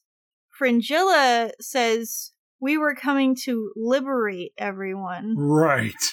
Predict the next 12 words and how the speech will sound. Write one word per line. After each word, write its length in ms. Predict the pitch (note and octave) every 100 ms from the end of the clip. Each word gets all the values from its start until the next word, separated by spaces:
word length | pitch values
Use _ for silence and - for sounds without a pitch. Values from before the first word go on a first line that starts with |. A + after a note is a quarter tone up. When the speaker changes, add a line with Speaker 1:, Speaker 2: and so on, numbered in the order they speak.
| - _ _
Speaker 1:
And 360 | B3+ C4+ C4+ C4
Speaker 2:
Very 220 | D#3+ A3
Speaker 1:
they're 80 | G3+
Speaker 2:
different 260 | G#3 G3 F3
perspectives. 840 | F3+ - D3+ B2+ - - - - _ _
Speaker 1:
they're 180 | D#4 C#4+
both 340 | D#4+ F#4 G4 - -
basically 600 | - D#4+ D#4+ D#4+ E4 D#4
quoting 500 | B3+ - C4+ C#4+ C4+
propaganda 760 | B3+ B3+ B3 A#3+ A3 G#3 G#3+ G3
at 180 | A2+ G2+
each 200 | C3 A#2